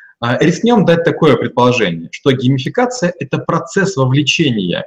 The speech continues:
клиентов, партнеров, сотрудников, посредников и государства в циклы накопления бэджей, бонусов, баллов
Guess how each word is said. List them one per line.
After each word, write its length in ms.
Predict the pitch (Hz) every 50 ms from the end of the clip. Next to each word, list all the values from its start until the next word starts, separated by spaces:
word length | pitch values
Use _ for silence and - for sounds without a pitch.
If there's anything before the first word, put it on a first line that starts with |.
| -
клиентов, 640 | - - 143 151 151 143 160 156 117 95 - - 71 - _ _ _ _ _ _ _ _ _ _ _
партнеров, 680 | - 131 131 131 131 147 147 147 127 101 92 87 85 - - - - _
сотрудников, 800 | - - 143 139 - - 160 156 143 117 104 92 87 - - - _ _ _
посредников 720 | 127 127 127 - 147 156 139 120 110 98 90 87 - - - - _ _ _ _ _
и 100 | - 135
государства 1040 | 127 127 131 123 - - 110 110 160 196 220 214 - - 110 95 87 85 - - _ _ _ - - - _ _
в 440 | - 107 123 165 175 165 - - - - - - _ _ _ _ _ _
циклы 760 | _ - - - 233 254 247 - 147 123 101 87 90 - - - _ _
накопления 1080 | - 123 143 143 - 170 156 - 170 170 190 190 170 143 123 107 95 87 85 87 92 - _ _ _ _ _ _ _
бэджей, 720 | 123 113 113 139 170 160 135 113 - - 113 107 107 101
бонусов, 640 | - - 143 127 113 101 - - 120 104 - 101 101
баллов 380 | 110 160 208 240 175 117 90